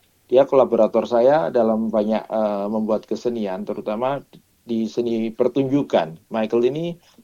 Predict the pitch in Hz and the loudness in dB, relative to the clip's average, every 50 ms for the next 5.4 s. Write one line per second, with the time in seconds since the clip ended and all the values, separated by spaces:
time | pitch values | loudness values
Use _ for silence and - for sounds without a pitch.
0 | _ _ _ _ - 123 120 117 110 113 131 127 120 110 139 135 131 127 123 - | _ _ _ _ 0 2 4 4 4 4 2 2 2 2 4 4 4 2 2 0
1 | 107 101 80 87 104 101 104 104 107 104 123 131 123 113 - 127 117 113 107 113 | -2 -2 -2 -2 -2 0 0 0 2 4 6 6 6 4 4 2 2 4 4 4
2 | 127 139 147 147 _ _ - 135 127 120 - 95 92 90 82 82 78 90 90 85 | 4 4 2 -2 _ _ 0 0 2 2 2 0 -2 -2 -4 -6 -8 -6 -6 -6
3 | 82 82 - - - 104 98 87 80 87 - 110 117 143 156 151 147 - - - | -8 -12 -14 -10 -4 -2 -2 -2 -2 0 0 2 4 6 6 6 4 0 -8 -20
4 | - - _ _ _ _ _ _ _ - 147 151 147 147 147 143 143 143 143 143 | -20 -20 _ _ _ _ _ _ _ 4 4 6 6 6 6 6 6 6 6 6
5 | 143 143 139 139 139 139 139 | 6 6 6 6 6 6 4